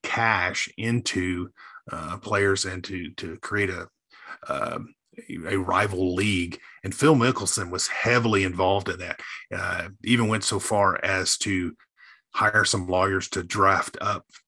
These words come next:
the, um, to draft up maybe the rules and regulations for how that league was gonna work. And the P G A Tour came down on him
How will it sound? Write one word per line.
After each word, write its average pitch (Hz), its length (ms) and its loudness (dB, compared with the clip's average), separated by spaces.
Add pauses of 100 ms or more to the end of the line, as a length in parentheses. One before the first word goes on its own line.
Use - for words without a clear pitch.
(120)
the, 90 640 -4 (180)
um, - 480 -6 (880)
to - 80 -10
draft 107 300 2
up - 200 -4
maybe 98 200 -4
the 95 140 0
rules 98 380 0
and 95 120 -4
regulations 92 720 0
for 98 160 0
how 98 260 2
that 90 200 0
league 95 260 -2
was 92 180 -2
gonna 90 220 -2
work. 92 440 2 (480)
And 98 440 -4
the 90 60 -8
P 127 160 2
G 117 240 4
A - 20 2
Tour 131 480 2 (380)
came 135 180 0
down 127 180 4
on 123 140 4
him 107 100 0